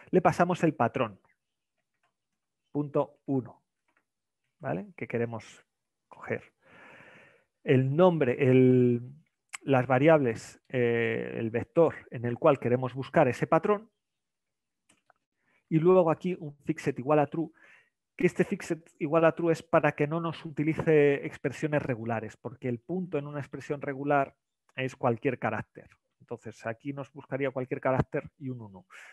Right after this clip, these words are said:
Aunque no hay nada de eso en las columnas, funcionaría igual, pero bueno, aquí queremos que no nos use expresiones regulares, sino que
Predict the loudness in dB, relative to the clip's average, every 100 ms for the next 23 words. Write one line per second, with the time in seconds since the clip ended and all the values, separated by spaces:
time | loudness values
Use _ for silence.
0 | _ _ -10 -6 -6 -2 -2 -2 -4 -4
1 | 0 0 -2 -6 -10 -8 -6 -8 -10 -8
2 | -6 -6 -8 -14 -16 _ -20 _ _ _
3 | -12 -6 -4 -4 -4 -6 -6 -8 -6 -6
4 | -8 -10 -6 0 0 -2 -8 -10 -8 -10
5 | -10 -12 -8 -2 0 -2 -8 _ _ _
6 | -12 -12 -10 -10 -8 -10 -12 -12 -14 -14
7 | -16 -18 -14 -12 -12